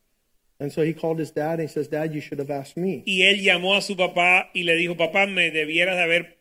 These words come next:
Speaker 2: pedido a mí."
Speaker 1: The father was sixty-five years old and he comes into my office and he says, "Pastor,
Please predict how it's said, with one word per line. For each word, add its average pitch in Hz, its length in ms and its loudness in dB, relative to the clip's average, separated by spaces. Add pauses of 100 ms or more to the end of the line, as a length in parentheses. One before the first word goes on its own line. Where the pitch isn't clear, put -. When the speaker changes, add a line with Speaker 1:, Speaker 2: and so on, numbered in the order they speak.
(120)
Speaker 2:
pedido 151 320 0
a 156 60 -4
mí." 196 220 2
Speaker 1:
The 170 180 0
father 226 320 2
was 175 180 4
sixty-five 190 640 0
years 180 160 4
old 190 400 2
and 170 220 0
he 180 180 -2
comes 202 380 -2
into 202 220 -2
my 170 160 -2
office 175 560 -4
and 160 120 -2
he 170 120 0
says, 170 260 -6 (100)
"Pastor, 202 540 -6